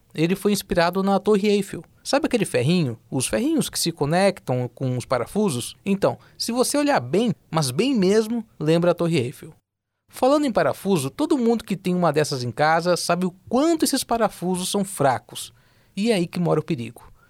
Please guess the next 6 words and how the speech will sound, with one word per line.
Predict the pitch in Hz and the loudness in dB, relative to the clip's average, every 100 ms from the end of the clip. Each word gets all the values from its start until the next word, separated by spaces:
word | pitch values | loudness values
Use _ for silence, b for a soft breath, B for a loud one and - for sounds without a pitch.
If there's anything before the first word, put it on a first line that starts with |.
| b | b
Eles | 214 285 - | -2 0 0
são | 160 120 | -2 -2
fracos | - 147 147 - 120 | 0 0 0 -6 -12
porque | - 151 185 | -6 -4 -4
são | - 226 | -2 -4
cópias. | 220 185 190 - - - - | 0 2 2 0 -8 -10 -14